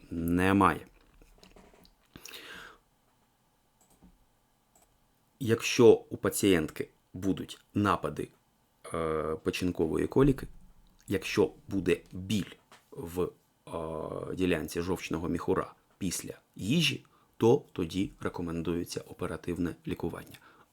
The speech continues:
Видалення жовчного міхура з камінням. А,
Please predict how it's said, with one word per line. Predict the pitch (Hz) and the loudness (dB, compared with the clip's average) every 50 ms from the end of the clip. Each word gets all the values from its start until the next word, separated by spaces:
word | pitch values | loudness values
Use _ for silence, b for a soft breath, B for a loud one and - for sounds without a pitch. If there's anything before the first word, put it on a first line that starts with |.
| _ | _
Видалення | - 117 110 110 107 95 87 80 78 82 82 - - - - _ _ _ _ - | -2 0 2 2 2 2 2 -2 -2 -4 -10 -12 -12 -14 -16 _ _ _ _ -4
жовчного | 101 95 92 101 98 85 - - - - 90 80 - 80 | -4 -2 2 2 2 2 2 -6 -6 -6 -6 -4 -4 -4
міхура | 85 87 - - 107 104 120 131 135 B B B B B B B B B B _ | -4 -4 -2 -2 0 0 0 -2 -4 B B B B B B B B B B _
з | 98 87 90 95 101 95 - _ _ - - - | -6 -4 0 0 0 0 -2 _ _ -20 -20 -8
камінням. | - - 92 95 92 87 80 - - - - - _ - _ _ - _ _ _ _ - _ _ - - _ - - - _ - _ _ _ - - _ _ _ - - _ _ _ _ _ _ _ _ _ _ | -4 -2 0 0 0 -2 -4 -6 -10 -12 -14 -16 _ -20 _ _ -20 _ _ _ _ -20 _ _ -20 -20 _ -20 -20 -20 _ -20 _ _ _ -20 -20 _ _ _ -20 -20 _ _ _ _ _ _ _ _ _ _
А, | - | -14